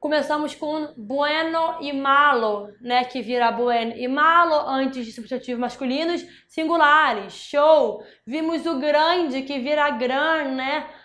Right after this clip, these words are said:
antes de qualquer palavra masculina ou feminina, né, no singular.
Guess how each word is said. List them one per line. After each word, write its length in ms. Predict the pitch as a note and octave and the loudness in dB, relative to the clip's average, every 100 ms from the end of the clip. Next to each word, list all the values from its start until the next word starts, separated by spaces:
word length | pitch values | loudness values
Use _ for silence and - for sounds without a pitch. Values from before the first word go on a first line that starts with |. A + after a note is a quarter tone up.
| _ | _
antes 500 | B3+ C4 D#4 - D#4 | -2 -2 -2 -4 -8
de 840 | B3 A3+ C#4 D4 D4 C#4+ C#4+ C#4 - | -8 -8 -6 -6 -4 -4 -6 -8 -2
qualquer 300 | C#4+ C#4 D4 | -2 0 0
palavra 320 | D#4 D4+ D4 | 2 2 2
masculina 480 | D4 - D4+ C4 C#4 | -2 -6 -6 -6 -6
ou 60 | D4 | -6
feminina, 640 | D4+ D4 C4 D#4 C4+ G#3 | -6 -4 -2 -2 -2 -2
né, 400 | A#3 B3 B3+ - _ _ _ A#3 | 0 0 -2 -12 _ _ _ -6
no 440 | B3 B3+ B3+ B3+ | -2 0 0 -4
singular. 920 | B3+ C#4+ D4 B3+ B3 C#4 - - | -4 -4 0 4 6 4 0 -10